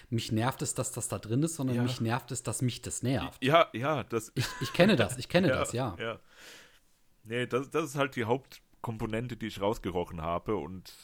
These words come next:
Speaker 2: ja, was ist noch drin? Safran, Bergamott, Davana, ähm,
Speaker 1: Mhm.
Speaker 2: halt wirklich exotische Gewürze auch. Auch Oud oder Myrrhe,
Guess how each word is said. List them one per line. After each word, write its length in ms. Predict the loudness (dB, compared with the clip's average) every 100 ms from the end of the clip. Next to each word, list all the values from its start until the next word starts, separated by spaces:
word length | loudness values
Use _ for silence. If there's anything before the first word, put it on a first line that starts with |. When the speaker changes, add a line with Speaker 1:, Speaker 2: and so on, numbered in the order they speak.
| -20 _ _
Speaker 2:
ja, 180 | 0 2
was 180 | 0 -2
ist 140 | -4
noch 160 | -4 -4
drin? 240 | -6 -8
Safran, 720 | -2 -2 -2 -4 0 0 -2
Bergamott, 760 | -4 -4 -4 -2 -2 -2 -6 -20 -20 -20 -20 _ _
Davana, 880 | -4 -2 0 0 0 0 0 -2 -4 -14 _ _ _ _
ähm, 500 | -6 -4 -6 -10 -10 -2
Speaker 1:
Mhm. 260 | 2 2 2 -8 -8
Speaker 2:
halt 260 | -4 -4
wirklich 280 | -4 -6 -6
exotische 920 | -6 -2 -2 -2 -6 -2 0 0 -4
Gewürze 580 | -8 -6 -6 -6 -6 -2
auch. 400 | 0 0 -2 -8 -20 -20 -20 _ _ _
Auch 260 | -2 -2 -2 -12 -4
Oud 340 | 0 0 -2
oder 220 | -4 -6 -6
Myrrhe, 640 | -4 -4 -2 -2 -2